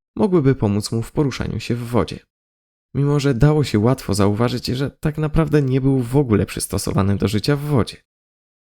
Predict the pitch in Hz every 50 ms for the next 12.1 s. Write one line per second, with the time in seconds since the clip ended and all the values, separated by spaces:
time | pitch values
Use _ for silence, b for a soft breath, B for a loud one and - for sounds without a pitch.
0 | _ _ _ - 165 180 214 151 110 110 123 151 156 143 120 104 82 82 - -
1 | 98 104 131 160 175 151 127 113 101 - 101 95 - - - 170 190 180 - -
2 | - - 110 - 104 92 87 - _ _ - 170 175 - - 123 110 113 101 110
3 | 101 95 95 113 101 95 - - - - - - - - 185 160 151 139 131 -
4 | - _ _ - - - 147 160 151 123 113 117 - - 107 113 - - - 117
5 | - - - - 151 - 110 110 127 160 170 160 151 - - - - 185 180 165
6 | 156 139 117 120 107 98 98 95 98 98 - - 127 127 - - 156 139 113 -
7 | - _ _ _ _ _ - - 98 98 95 98 98 98 107 107 98 98 95 92
8 | 92 101 131 151 156 135 117 - - 113 - 123 117 107 110 107 104 - - 139
9 | 160 123 104 101 - - - 113 - - 131 101 90 87 - - - _ - -
10 | - - _ _ _ _ _ _ _ _ _ _ _ _ _ _ _ _ _ _
11 | _ - 123 - - - 220 226 - - 165 120 110 92 90 95 - - 170 156
12 | -